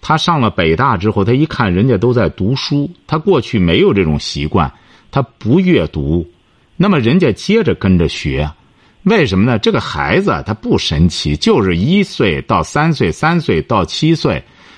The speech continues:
然后养成好习惯之后，他到社会上之后，他也按照这种思维模式，他就会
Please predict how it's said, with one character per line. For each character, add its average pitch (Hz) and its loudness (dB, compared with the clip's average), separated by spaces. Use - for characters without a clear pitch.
然 156 2
后 175 2
养 90 0
成 85 0
好 82 0
习 104 -2
惯 131 0
之 101 0
后， 104 0
他 143 -2
到 156 0
社 165 0
会 151 0
上 85 0
之 95 0
后， 90 -4
他 - -4
也 147 2
按 113 0
照 90 0
这 82 2
种 80 0
思 - -4
维 135 4
模 117 2
式， 131 -2
他 226 0
就 165 2
会 87 0